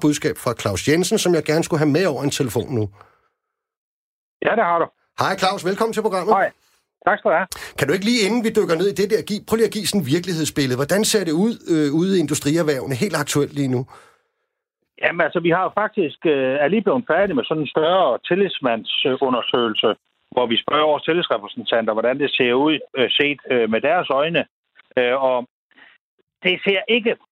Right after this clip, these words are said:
Speaker 2: positivt ud. Altså, øh, der er rigtig mange, der bruger lønkompensationsordningen.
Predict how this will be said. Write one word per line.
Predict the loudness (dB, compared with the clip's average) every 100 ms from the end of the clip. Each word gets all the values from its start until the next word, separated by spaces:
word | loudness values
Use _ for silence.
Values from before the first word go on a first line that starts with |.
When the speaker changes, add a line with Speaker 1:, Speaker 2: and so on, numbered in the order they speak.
| -2
Speaker 2:
positivt | -2 0 -2 0 0 4 4
ud. | 2 -2 -2 -2
Altså, | 2 0 2
øh, | -2 -6 _ _ _ -2
der | 0
er | 2 0
rigtig | 0 0
mange, | 0 0
der | -2 -2
bruger | 0 2
lønkompensationsordningen. | 0 -2 -4 -4 -6 -2 0 2 2 0 0 2 2 0